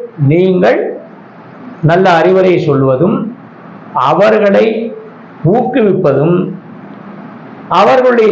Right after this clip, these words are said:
யோகம் உங்களுக்கு வேலை செய்யறது எப்பவுமே இருக்கும். ஆனால்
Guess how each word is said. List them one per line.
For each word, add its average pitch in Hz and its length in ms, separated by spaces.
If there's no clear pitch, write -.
யோகம் 220 320
உங்களுக்கு 190 320
வேலை 185 320
செய்யறது 156 320
எப்பவுமே 151 380
இருக்கும். 147 340
ஆனால் 160 300